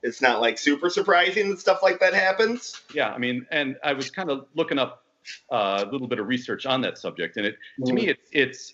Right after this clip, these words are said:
Speaker 1: kind of a combination of the rampant misogyny that runs through baseball pretty much from its very starts, when
Speaker 2: Mm-hmm.
Speaker 1: you have, you know, instances from the not too distant past, like,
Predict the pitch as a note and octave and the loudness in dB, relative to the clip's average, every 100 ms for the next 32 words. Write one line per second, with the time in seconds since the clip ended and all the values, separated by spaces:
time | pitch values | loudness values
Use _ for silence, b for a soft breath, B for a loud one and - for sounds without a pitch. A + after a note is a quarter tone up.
0 | - F3+ E3 A#2 - C3+ D3+ C#3 C3 B2 | -6 0 0 -2 -8 -2 0 2 0 -2
1 | C#3 A#2+ A2 G2+ - b b _ B2 A2+ | 0 2 2 0 -8 b b _ 0 0
2 | G#2 F#2+ C3 C#3+ B2+ - B2 A2 B2+ A2+ | 0 2 2 0 -4 -2 0 0 0 -2
3 | A#2 B2 G#2 F#2+ - G2+ A#2+ B2+ B2 B2+ | -2 -4 0 0 -2 0 2 2 0 -2
4 | A#2 A#2 A#2 B2 A2+ A2 - A#2+ A2 G#2+ | 2 0 0 0 2 0 -2 -2 -2 -2
5 | - A#2 G#2 G#2 A2+ G#2+ A2+ G#2 G2 - | -4 -2 0 -2 -4 -4 0 0 -2 0
6 | F#2+ A#2 - - - G#2+ F#2+ B2+ F#2 - | 2 2 -2 -10 -2 0 2 0 -2 -6
7 | _ _ _ _ - G2 F#2 - C#3+ B2+ | _ _ _ _ 0 2 2 2 0 2
8 | A#2 - A#2+ G#2 G2+ - A2 F#2+ G2 B2+ | -2 -2 0 0 -2 -4 0 2 2 0
9 | - A2+ A#2 - B2 A#2+ A2 A2 - G2+ | -2 -4 -4 -4 -4 0 0 0 -4 -2
10 | F2+ F2 | 0 -2